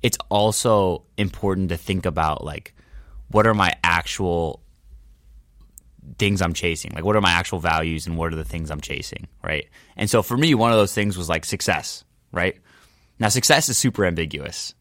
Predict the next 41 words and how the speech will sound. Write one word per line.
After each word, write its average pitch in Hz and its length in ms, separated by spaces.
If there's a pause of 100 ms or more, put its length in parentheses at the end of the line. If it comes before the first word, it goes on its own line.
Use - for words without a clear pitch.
and, 90 120
like, 85 320
who 127 300
knows 107 440 (180)
what 104 240
<laughs> - 80
success - 340
means 85 320
to - 100
you 101 320
versus 87 300
means 85 240
to - 80
me? 123 320 (640)
And 120 80
it's 113 120
really 139 220
easy 110 300
to 101 80
get 92 120
sucked - 260
into 95 120
someone 101 300
else's 87 520 (360)
view 92 200
of 71 80
success, - 540 (160)
right? 87 320 (540)
And 90 500 (1900)
it 120 80
can 110 180
turn 131 220
into 113 160
something 95 320
that 87 80
it's 78 120
not, 90 240
right? 95 160
So 117 160
for 107 160
me, 127 380